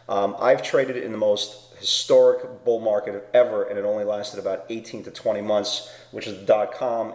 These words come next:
And believe me when I tell you, there were no superheroes then.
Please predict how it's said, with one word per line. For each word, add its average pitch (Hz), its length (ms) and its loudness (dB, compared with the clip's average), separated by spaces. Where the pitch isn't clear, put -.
And 104 220 -12
believe 120 240 -4
me 127 100 -2
when 113 120 0
I 107 60 4
tell 107 300 0
you, 101 240 -4
there 107 140 -4
were 113 260 0
no 104 200 0
superheroes 101 760 -4
then. 143 400 2